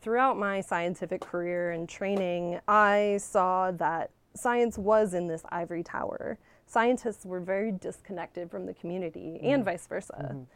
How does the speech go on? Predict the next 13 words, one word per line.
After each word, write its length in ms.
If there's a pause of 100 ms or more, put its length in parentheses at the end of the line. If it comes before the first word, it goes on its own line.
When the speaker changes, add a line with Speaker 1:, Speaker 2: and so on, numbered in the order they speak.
(140)
Speaker 1:
People 280
in 80
the 80
general 360
public 480
don't 260
understand 760
what 160
happens 540
on 140
a 60
day-to-day 480
basis 800